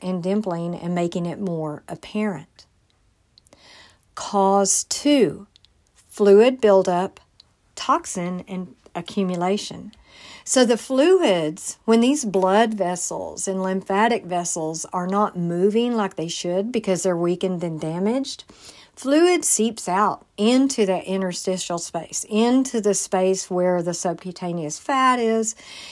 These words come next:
and the lymphatic system just cannot keep up with the pace and remove these excess fluids.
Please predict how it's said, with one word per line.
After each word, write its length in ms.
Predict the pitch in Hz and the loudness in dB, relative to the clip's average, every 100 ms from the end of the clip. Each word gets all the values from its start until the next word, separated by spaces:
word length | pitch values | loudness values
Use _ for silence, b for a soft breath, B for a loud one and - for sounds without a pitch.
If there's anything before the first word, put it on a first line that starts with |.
| B B | B B
and 180 | 226 226 | 4 6
the 80 | 208 | 6
lymphatic 640 | 220 220 226 254 294 - | 4 4 2 2 2 0
system 400 | - 254 - 233 | 0 0 2 0
just 240 | 226 214 | 2 -2
cannot 480 | - 240 233 220 214 | -2 -2 0 2 0
keep 340 | - - 208 190 | -4 -2 -2 0
up 220 | 190 190 | -4 -2
with 140 | 180 | -4
the 60 | 170 | -6
pace 520 | - 277 226 202 - B B B B | -4 0 2 2 -2 B B B B
and 200 | 202 202 | 0 2
remove 640 | 196 196 196 254 269 180 | 2 4 4 4 4 2
these 240 | 180 170 | 0 0
excess 440 | 165 151 - 156 - | -4 -6 -6 -6 -6
fluids. 680 | - 247 202 147 - - | -2 2 2 0 -8 -12